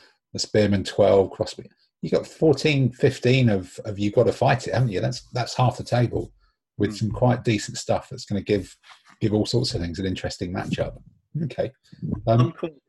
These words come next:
Speaker 3: I, I'm quite a convert to the war wagon crossbow, or, you know, that's,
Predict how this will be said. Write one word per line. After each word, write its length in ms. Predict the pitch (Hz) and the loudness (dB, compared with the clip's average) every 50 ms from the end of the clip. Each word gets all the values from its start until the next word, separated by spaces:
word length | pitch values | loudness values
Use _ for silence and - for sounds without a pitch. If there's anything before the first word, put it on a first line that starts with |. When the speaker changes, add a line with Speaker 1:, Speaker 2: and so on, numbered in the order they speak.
| _ - | _ -6
Speaker 3:
I, 120 | 147 143 143 - - | -6 -6 -6 -6 -8
I'm 160 | 156 143 147 | -8 -8 -8
quite 240 | 139 - 175 151 131 | -8 -8 -8 -6 -6
a 40 | 131 | -6
convert 520 | - - 143 147 143 127 123 113 104 - - | -6 -6 -4 -4 -4 -2 -4 -4 -6 -8 -12
to 40 | - 120 | -12 -12
the 80 | 110 | -10
war 340 | 104 107 120 123 123 120 113 | -6 -4 -2 -2 -2 -2 -2
wagon 500 | 113 113 113 110 - 113 107 104 104 95 | -2 -4 -4 -4 -6 -10 -10 -10 -12 -14
crossbow, 640 | - - 120 120 117 - - - - 101 101 104 | -10 -8 -8 -8 -8 -8 -12 -12 -10 -10 -8 -8
or, 240 | 98 95 92 95 - _ _ | -8 -8 -10 -10 -14 _ _
you 160 | - 120 110 | -20 -18 -16
know, 180 | 107 104 98 98 110 | -16 -16 -16 -16 -14
that's, 420 | 113 120 - - - - - - | -14 -14 -14 -14 -16 -18 -18 -20